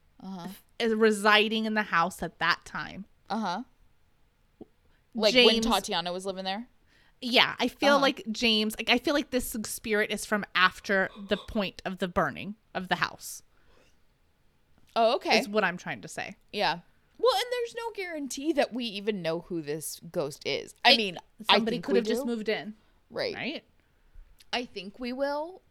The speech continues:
Speaker 1: because, like, why else? But why el-, else would this
Speaker 2: Uh-huh.
Speaker 1: be the center of the mystery if it doesn't pay off? But, you
Speaker 2: Uh-huh.
Speaker 1: know. Who
Speaker 2: And I feel
Speaker 1: knows?
Speaker 2: like it ties in. Like, what if, what if, what if, what if?
Speaker 1: Tell me.
Speaker 2: Matthew. What if it's Matthew?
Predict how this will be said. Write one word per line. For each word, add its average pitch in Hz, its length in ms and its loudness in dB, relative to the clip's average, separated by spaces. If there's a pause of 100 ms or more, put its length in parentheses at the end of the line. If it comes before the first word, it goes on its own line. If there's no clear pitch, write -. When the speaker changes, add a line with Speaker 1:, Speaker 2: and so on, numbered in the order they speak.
(400)
Speaker 1:
because, 208 540 -10
like, 165 260 -8
why 160 300 -2
else? 156 460 -4
But 147 260 -2 (320)
why 202 160 4
el-, 185 160 0 (100)
else 185 280 -2
would 190 140 -8
this 175 120 -10
Speaker 2:
Uh-huh. - 60 -18
Speaker 1:
be 190 80 -10
the 180 120 -10
center 175 280 -6
of 170 100 -6
the 175 80 -10
mystery 175 360 -12
if 185 120 -10
it 160 80 -12
doesn't 180 260 -12
pay 180 160 -8
off? 160 320 -8 (520)
But, 147 320 0 (240)
you 247 80 -8
Speaker 2:
Uh-huh. - 20 -4
Speaker 1:
know. 190 240 -4 (840)
Who 262 80 -4
Speaker 2:
And 269 80 6
I 302 80 6
feel 294 180 0
Speaker 1:
knows? 277 80 -2
Speaker 2:
like - 60 -4
it - 100 -4
ties 196 420 0
in. 175 300 -6
Like, 208 160 -4
what 226 280 2
if, 247 300 -2 (160)
what 208 180 0
if, 214 380 -6 (180)
what 180 160 -10
if, - 420 -10 (200)
what 175 300 -6
if? 180 440 -8 (280)
Speaker 1:
Tell 165 180 -14
me. - 220 -18 (920)
Speaker 2:
Matthew. 208 420 -6
What 214 140 -2
if - 80 -6
it's 233 140 -4
Matthew? 196 440 2